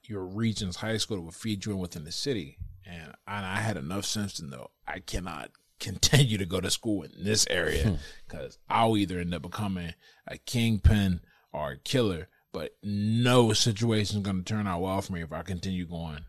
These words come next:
Speaker 1: here.
Speaker 2: Mm-hmm.
Speaker 1: So I got to go to this other school, and s-, and for the first time, it was the first time I'd ever been in a, in a home where, like, a, a, a husband and wife lived and raised kids, and they, they had a house, and it was out the projects. I mean, I was like,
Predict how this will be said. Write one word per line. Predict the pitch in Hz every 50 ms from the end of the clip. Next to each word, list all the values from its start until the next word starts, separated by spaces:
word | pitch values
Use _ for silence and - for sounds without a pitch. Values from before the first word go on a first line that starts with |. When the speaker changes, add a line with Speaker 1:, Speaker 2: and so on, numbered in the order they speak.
| - -
Speaker 1:
here. | - - - 101 78 - - - - - 107
Speaker 2:
Mm-hmm. | 107 101 101 95 90
Speaker 1:
So | 90 98 101
I | 101
got | 98 101 92
to | 104 92
go | - 92
to | 92
this | 90 87 90
other | 80 76 85 85
school, | 85 - - - 107 98 95 90 - - - - - - -
and | 101 95 92 90
s-, | - - - - - -
and | 101 101 92 -
for | 90
the | 78 87
first | - - 107 101 98 98 - -
time, | 131 123 120 107
it | 95
was | 87 85 -
the | 92
first | - - 110 104 98 -
time | 101 92 90
I'd | 90 87 87
ever | 85 80 82
been | 80 78 87 85 87
in | 82 80
a, | 78 76 76 76 - - -
in | 85 85
a | 87 87
home | 90 92 90 87 87 87
where, | 82 82 78
like, | 78 76 78 80 80 80 78 - - -
a, | 87 85 80 78 - _ - -
a, | - - - - - - - _ -
a | - - - -
husband | - - 90 92 92 - - 85 82
and | 80 80 82
wife | 80 87 92 90 - -
lived | 90 87 87 90 95 98 92
and | 90 82 80 80
raised | 82 82 80 - - - -
kids, | - 87 80 85 87 92 92 92
and | 87 78
they, | 76 76 73 73 -
they | - - -
had | - -
a |
house, | - - - - - - 82 80 82 90 98 95
and | 87 65
it | 65
was | - -
out | - 71 78 -
the | - -
projects. | - - - 92 87 87 87 90 95 87 87 - - -
I | 87 78
mean, | 80 85 85
I | 92 107
was | 101 87 82 73 -
like, | - - - - -